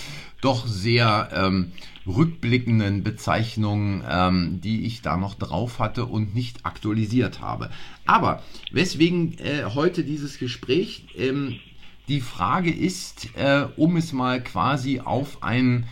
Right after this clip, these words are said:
ganz speziellen Bereich im Land herunterzubrechen, die Frage ist, Zahnarzt, äh, Entschuldigung, jetzt habe ich das Ding schon wieder ver-, versaut hier.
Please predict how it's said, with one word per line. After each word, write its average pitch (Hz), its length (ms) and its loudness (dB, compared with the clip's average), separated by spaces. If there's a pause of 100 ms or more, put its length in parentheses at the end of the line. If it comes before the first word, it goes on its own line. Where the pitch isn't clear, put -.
(280)
ganz 170 260 2
speziellen 139 760 0
Bereich 113 680 0 (640)
im 175 200 6
Land 127 380 2
herunterzubrechen, 131 1160 0
die 104 160 -2
Frage 127 440 0
ist, - 380 -4 (520)
Zahnarzt, 170 600 0
äh, 139 320 -4 (100)
Entschuldigung, 117 580 0
jetzt 117 220 -4
habe 127 160 0
ich 123 80 -6
das 117 200 0
Ding 135 180 -2
schon 123 200 0
wieder 120 220 2
ver-, 69 320 -2
versaut 92 520 -2
hier. 143 280 2